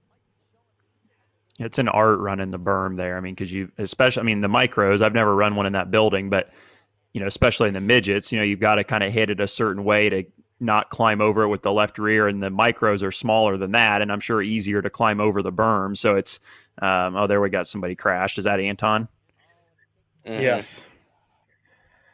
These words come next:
Speaker 3: Pearson, uh, fed him a right wheel, right wheel. Uh,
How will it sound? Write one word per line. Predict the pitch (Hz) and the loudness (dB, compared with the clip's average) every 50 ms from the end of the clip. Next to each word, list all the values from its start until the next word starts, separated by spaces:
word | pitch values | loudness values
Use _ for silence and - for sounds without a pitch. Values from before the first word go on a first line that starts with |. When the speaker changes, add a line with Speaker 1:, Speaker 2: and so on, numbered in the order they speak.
| _ _ _ _ _ _ _ _ _ _ | _ _ _ _ _ _ _ _ _ _
Speaker 3:
Pearson, | - - 135 131 - - - 127 123 123 123 | -10 -6 -6 -4 -4 -4 -6 -6 -4 -4 -2
uh, | 123 120 120 120 117 - - - - - - - - - - _ _ _ _ _ _ _ _ _ _ _ _ _ _ | -2 -2 -2 -2 -4 -6 -12 -18 -20 -20 -20 -20 -20 -20 -20 _ _ _ _ _ _ _ _ _ _ _ _ _ _
fed | - - - 151 151 | -6 2 4 6 6
him | 147 143 | 6 6
a | |
right | 135 135 135 135 123 | 6 6 6 6 6
wheel, | 127 131 135 135 131 123 - - _ - | 6 8 8 8 8 6 2 -2 _ -10
right | 107 110 127 139 139 135 139 127 | -10 -8 -6 0 2 2 4 4
wheel. | 131 131 131 135 131 127 123 123 - - | 2 2 4 4 6 4 4 2 -2 -2
Uh, | 143 135 131 131 131 127 127 123 | 2 4 6 6 6 6 4 2